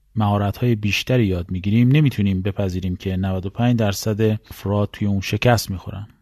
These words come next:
انگار که تمام مهارت‌هایی که برای گرفتن نمره توی مدرسه یاد گرفتیم یا مهارت‌هایی که برای پیشرفت تو کارمون یا ارتباط با دیگران و خلاصهٔ تمام مهارت‌هایی که ما در طول زندگی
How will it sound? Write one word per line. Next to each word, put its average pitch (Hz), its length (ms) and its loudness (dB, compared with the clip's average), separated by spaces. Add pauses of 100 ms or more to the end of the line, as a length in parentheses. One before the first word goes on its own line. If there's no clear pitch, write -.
(300)
انگار 117 340 4
که 120 120 -2
تمام 123 380 2
مهارت‌هایی 110 580 2
که 110 160 -4
برای 110 480 0 (380)
گرفتن 110 460 2
نمره 107 340 2
توی 113 220 0
مدرسه 107 760 2 (440)
یاد 107 240 0
گرفتیم 104 460 0
یا 110 220 4
مهارت‌هایی 104 540 2
که 107 100 -2
برای 104 240 4
پیشرفت 104 480 0
تو - 80 -8
کارمون 101 520 2
یا 101 160 -2
ارتباط 101 380 -4
با 107 80 0
دیگران 98 500 2
و 98 40 -2
خلاصهٔ 101 340 -2
تمام 113 300 2
مهارت‌هایی 101 500 0
که 101 320 0 (360)
ما 107 120 4
در 101 200 4
طول 113 320 -2
زندگی 101 720 2